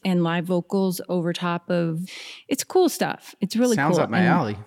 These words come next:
Speaker 1: I think you would really like it, actually, just based on having listened to all of your episodes.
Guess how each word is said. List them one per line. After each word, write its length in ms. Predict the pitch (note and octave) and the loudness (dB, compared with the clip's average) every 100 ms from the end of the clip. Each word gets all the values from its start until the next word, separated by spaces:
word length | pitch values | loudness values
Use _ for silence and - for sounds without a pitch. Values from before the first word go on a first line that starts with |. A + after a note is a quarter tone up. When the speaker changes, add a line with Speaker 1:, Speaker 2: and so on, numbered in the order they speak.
| - | 0
Speaker 1:
I 100 | A#3 | 0
think 280 | A#3+ E4+ G4 | 4 2 4
you 60 | F#4 | 2
would 140 | B3+ | 4
really 240 | A3+ G3+ | 4 2
like 280 | F3+ E3 D#3+ | 0 -4 -4
it, 80 | E3 | -4
actually, 580 | E3 D#3 - E3+ E3 E3 | -4 -4 -4 -2 0 -2
just 320 | F#3 E3+ - | -2 -4 -2
based 260 | F3 E3+ E3 | -4 -2 -2
on 340 | E3 E3 D#3+ _ _ | 0 0 -2 _ _
having 340 | E3 F3 D#3+ D#3+ | -4 -2 0 0
listened 340 | E3 - - | 0 -2 -4
to 300 | - E3+ E3 - | -2 -4 -4 -4
all 520 | D#3+ E3 E3 D#3 D#3+ - - | -2 0 0 -2 -4 -12 -10
of 140 | D3+ D#3 | -6 -4
your 120 | D#3 | -4
episodes. 580 | D3+ - - D#3 D#3+ | -4 -6 -4 -4 -6